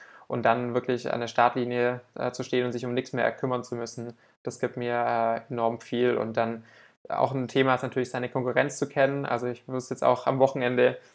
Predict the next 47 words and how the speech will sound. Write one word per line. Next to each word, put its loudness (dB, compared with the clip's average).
das -6
waren 8
jetzt -10
ganz 4
kurze 0
Sachen 2
und, -2
äh, 0
dann 6
kenne 0
ich -6
die, 4
oder 4
konnte 4
ich -2
mir 0
am 0
Anfang 0
schon -2
ausmalen, 2
wer 6
da 6
jetzt -6
die, -6
die -8
letzten, -2
die -4
letzten 2
zehn -2
Verbliebenen -2
sein 2
werden 2
und, 0
äh, 2
wie 2
ich -4
mich -6
dann 0
so 0
verhalten 2
habe 0
auf -8
den -8
abschließenden, -6
äh, -6
eineinhalb 2
Kilometern. 0